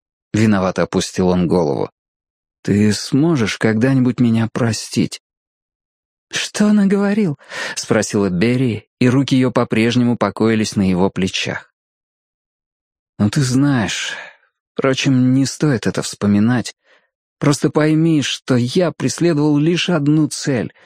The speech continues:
Я хотел защитить тебя". "Я понимаю", — тихо сказала она, "и знаю, что ты не хотел бы, чтобы я приезжала сюда".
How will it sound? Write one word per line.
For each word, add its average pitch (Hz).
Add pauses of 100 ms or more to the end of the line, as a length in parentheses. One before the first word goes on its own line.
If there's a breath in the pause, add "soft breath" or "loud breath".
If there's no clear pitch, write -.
(280 soft breath)
Я 139
хотел 170
защитить 165
тебя". 107 (1300)
"Я 170
понимаю", — 185 (340)
тихо -
сказала 95
она, 87 (720)
"и 151
знаю, 170
что -
ты 165
не 175
хотел 202
бы, 147
чтобы 135
я 147
приезжала 160
сюда". -